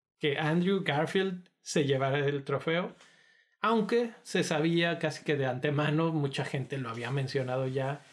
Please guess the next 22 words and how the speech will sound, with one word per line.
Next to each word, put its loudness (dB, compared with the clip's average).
que -2
esta -4
se -4
la -2
llevaba -2
Will -4
Smith. -16
Will 2
Smith 2
que 0
lo 4
ha 2
buscado 0
y 4
buscado -2
y 2
buscado, -2
y 2
es 2
la 2
primera 2
vez -2